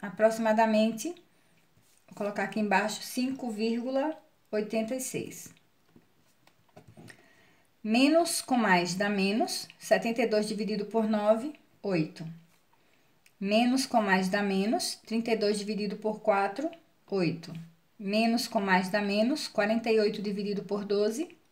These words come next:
quatro. Mais com menos dá menos, sessenta e quatro dividido por oito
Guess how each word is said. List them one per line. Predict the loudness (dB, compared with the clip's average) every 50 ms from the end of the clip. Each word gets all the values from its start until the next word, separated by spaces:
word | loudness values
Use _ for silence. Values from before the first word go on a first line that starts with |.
| _
quatro. | _ 2 4 4 4 4 0 -4 -6 -10 -12 -12 -14 -18 _ _ _ _ _ _ _ _ _ _ _ _
Mais | -6 -2 2 2 2 2 2 -2 -6
com | -4 -2 0
menos | 2 2 2 2 2 0 0 0
dá | 0 2
menos, | 2 4 4 4 2 0 0 -2
sessenta | -4 -6 -6 -6 -4 -2 -2 -2 -2 -2
e | -4
quatro | 0 4 4 4 4 2 0
dividido | -2 -2 -2 -2 -2 -2 -2 -4 -4 -4
por | -4 -4 -2 0
oito | 0 0 0 -2 -2 -4 -8